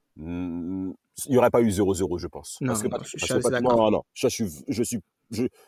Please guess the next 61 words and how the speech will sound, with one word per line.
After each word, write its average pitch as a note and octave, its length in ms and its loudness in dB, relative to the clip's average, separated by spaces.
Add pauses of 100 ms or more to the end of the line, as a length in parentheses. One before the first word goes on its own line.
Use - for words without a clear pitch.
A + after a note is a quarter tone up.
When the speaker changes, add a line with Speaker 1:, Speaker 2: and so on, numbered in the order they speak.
(160)
Speaker 1:
je F#2 280 -2
pense F#3 320 4
sincèrement C3 320 2
que B2 100 -4
les G#2+ 60 2
Camerounais A2 340 2
l'auraient G#2 240 -2
emporté G#2+ 540 -4 (340)
soit - 260 -4
durant B2 180 -4
les A2+ 80 -4
quatre-vingt-dix A#2 420 -6
ou A#2 40 -6
les G2 80 -4
cent A#2 140 -8
vingt A2 80 -4
premières G#2 240 -4
minutes. A#2+ 240 -2 (160)
Et G#2 380 0
de - 60 -20
toute - 140 -12
manière, A#2+ 220 0 (100)
ça - 120 -4
va A2 100 -4
se C3 100 -4
voir. B2 400 -2 (280)
C'est B2+ 180 0
Patrick A2 280 -2
Soufo, D#3 560 4
joueur G#2 300 2
nantais, A2+ 360 0
qui - 80 -14
va F#2+ 80 0
remplacer G#2+ 480 -4
Puss A#2+ 180 -8
Ndifi, F2+ 380 -8 (240)
parce - 160 -2
que B2 80 -2
Speaker 2:
Mhm. G2+ 100 0
Speaker 1:
Mohamed G#2+ 320 -2
l'a F#2 80 0
bien F2+ 160 -2
dit, A#2 240 -8
il - 200 -20
n'y F2 40 0
a - 20 0
pas A2 100 4
eu A#2+ 40 6
beaucoup A#2+ 220 0
de G#2 60 -4
changements. A#2 600 0 (200)
Les F#2+ 120 0
Camerounais, C#3+ 440 4
c'est - 120 -4
vrai, F#3 80 0
sont C3+ 160 -4
plutôt F#3 240 -4
décevants F3+ 420 0
dans E3+ 100 0
le D#3 60 0
jeu A#3 160 -2